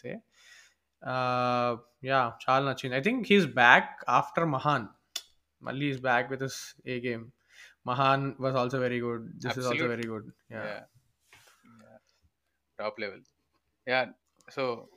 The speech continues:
Speaker 2: మన, మనది ఓటీటీ బతుకులు కాబట్టి ఓటీటీలో చూడాల్సి వచ్చింది. ఇక్కడ రిలీజ్ అవ్వలేదు. సాడ్ స్టోరీస్ అవన్నీ. But again, so, ఆ, శాండీ ఇంతకు, ఇంతకుముందు అన్నట్టు మేము అసలు ఫుల్ ఫ్లెడ్జ్డ్‌గా కా-, ఒక డైరెక్టర్ పైన ట్రిప్ అయినాము అంటే almost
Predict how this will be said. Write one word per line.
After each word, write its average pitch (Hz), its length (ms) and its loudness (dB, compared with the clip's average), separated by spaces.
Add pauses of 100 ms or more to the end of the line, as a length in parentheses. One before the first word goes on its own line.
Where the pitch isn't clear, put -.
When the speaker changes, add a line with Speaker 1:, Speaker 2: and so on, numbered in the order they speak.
(100)
Speaker 2:
మన, 131 200 -10
మనది 135 300 -6
ఓటీటీ 127 280 -4
బతుకులు 123 340 -2
కాబట్టి 110 640 -4 (260)
ఓటీటీలో 117 280 -4
చూడాల్సి 110 340 -4
వచ్చింది. 98 320 -18
ఇక్కడ - 420 -12
రిలీజ్ 107 260 -6
అవ్వలేదు. 101 360 -6 (260)
సాడ్ 104 300 -4
స్టోరీస్ 104 360 -8
అవన్నీ. 98 420 -10
But 123 160 -2
again, 107 280 0 (1040)
so, 127 80 -6 (280)
ఆ, 113 200 -10
శాండీ 117 320 0
ఇంతకు, 131 300 -2
ఇంతకుముందు 143 320 -2
అన్నట్టు 147 580 0
మేము 131 580 -2 (460)
అసలు 120 420 -4
ఫుల్ 117 160 -8
ఫ్లెడ్జ్డ్‌గా 139 680 2 (240)
కా-, 117 280 0
ఒక 131 180 -2
డైరెక్టర్ 120 480 0
పైన 135 120 2
ట్రిప్ 120 360 -4
అయినాము 127 420 0
అంటే 117 280 -4
almost 147 420 -4